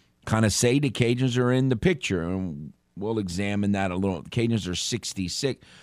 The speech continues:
But the thing that I was surprised, like, Kentucky is still won with an eleven and eleven road record.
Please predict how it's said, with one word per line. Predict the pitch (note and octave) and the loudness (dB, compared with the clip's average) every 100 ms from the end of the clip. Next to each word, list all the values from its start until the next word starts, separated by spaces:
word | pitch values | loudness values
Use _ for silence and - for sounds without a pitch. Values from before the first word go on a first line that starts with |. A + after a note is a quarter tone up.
| - | -6
But | D3+ - - | 0 0 0
the | D3+ D3+ | -2 0
thing | - B3+ | 2 2
that | A3+ | 4
I | D#3 | 4
was | C#3+ | 2
surprised, | - A2 D3 - - _ | 0 -2 -2 -4 -10 _
like, | - E3 - | 0 0 0
Kentucky | - E3+ - C#4 C4+ - A3+ | 0 0 2 2 2 0 -2
is | E3+ D#3+ | 2 2
still | - - - G#3+ A#3+ A3+ E3+ | 4 0 0 2 4 4 2
won | D3+ F#3+ F3 D3+ | 2 4 4 4
with | D3 | 4
an | C#3+ C3+ | 4 4
eleven | A#2 A#2 D3 F3+ G3+ B3 A#3+ - | 2 4 6 6 4 4 2 2
and | G3 G3+ | 2 4
eleven | F3 D3+ D3+ E3 D#3+ D#3+ B2 | 4 6 6 4 4 2 4
road | A#2 C3+ A#2 F#2 | 4 4 2 0
record. | E2+ - - | -4 -6 -16